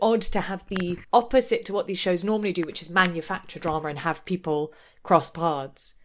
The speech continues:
in order for something like this to happen. The fact that there was something very real in the, like, not wanting to see each other. And also, apart from Kathy Hilton, all of them just awkwardly, like, ignoring, walking past them because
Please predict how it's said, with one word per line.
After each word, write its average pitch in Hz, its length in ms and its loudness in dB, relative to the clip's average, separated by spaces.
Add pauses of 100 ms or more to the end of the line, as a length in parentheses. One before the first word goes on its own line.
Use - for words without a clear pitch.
(240)
in 185 160 -4
order 190 240 2
for 170 80 -8
something 170 220 -2
like 156 120 -6
this 160 120 -8
to 175 100 -6
happen. 170 360 -6
The 156 100 -4
fact - 320 -4
that 151 240 -4 (500)
there 196 140 2
was 196 100 0
something 208 180 0
very 170 200 0
real 165 580 -2
in 160 140 -10
the, 156 100 -8
like, 151 260 -10
not 165 400 -4
wanting 175 420 -6
to - 40 -4
see - 80 -8
each - 80 -8
other. 170 140 -2
And 185 100 -2
also, 190 380 -2
apart 170 300 -4
from 175 100 -10
Kathy 185 180 -2
Hilton, 196 300 -6
all 165 160 -2
of 165 60 -8
them 165 100 -10
just 160 160 -8
awkwardly, 170 440 -4
like, 147 220 -4
ignoring, 156 520 -4
walking 143 280 -10
past 143 340 -8
them 135 280 -10
because 143 440 -6